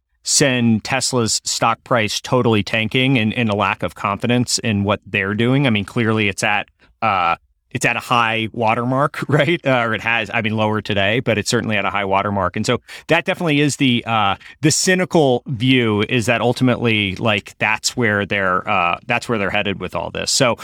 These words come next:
I, I don't know if I, um, you know, it must be such an interesting worldview. I, I, I don't know Elon beyond, you know, what, what I've read, but it must be s-, it must lead you to a very interesting worldview to have had basically everything plus or minus you've tried, maybe with the exception of, like,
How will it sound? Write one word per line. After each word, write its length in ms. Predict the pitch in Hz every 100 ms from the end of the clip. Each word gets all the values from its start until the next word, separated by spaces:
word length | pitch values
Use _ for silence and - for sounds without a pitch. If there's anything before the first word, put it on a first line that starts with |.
| - -
I, 100 | 165 -
I 100 | 185
don't 140 | 220
know 160 | 214 202
if 160 | 170 -
I, 300 | 147 151 151
um, 340 | 139 127 113 _ _
you 80 | 185
know, 120 | 214
it 100 | 190
must 220 | 196 240 -
be 80 |
such 180 | - 240
an 80 | 190
interesting 460 | 175 190 - 165 135
worldview. 400 | 147 147 131 117
I, 240 | 120 131
I, 60 | 135
I 80 | 139
don't 140 | 135
know 200 | 120 123 120
Elon 600 | 139 131 117 110 110 104
beyond, 600 | 107 107 107 107 104 -
you 100 | 120
know, 100 | 95
what, 240 | 90 107 -
what 160 | 107
I've 180 | 104 90
read, 340 | 95 107 98 92
but 100 | 113
it 60 |
must 180 | 160 190
be 120 | 269
s-, 220 | 240 - -
it 180 | 135 -
must 240 | 196 -
lead 320 | 151 147 160
you 140 | 143 170
to 180 | - 131
a 60 |
very 300 | 117 123 127
interesting 440 | 113 123 131 113 95
worldview 680 | 101 107 104 123 135 151 - -
to 140 | - 160
have 160 | 135
had 380 | - - 131 143
basically 500 | 151 151 139 135 117
everything 720 | 127 139 160 185 - 180 165
plus 260 | 151 147 -
or 60 | 143
minus 340 | 120 127 -
you've 140 | 123
tried, 480 | - 113 104 120 135
maybe 240 | 123 113 98
with 120 | -
the 60 |
exception 380 | 107 104 - 101
of, 100 | 92
like, 280 | 92 87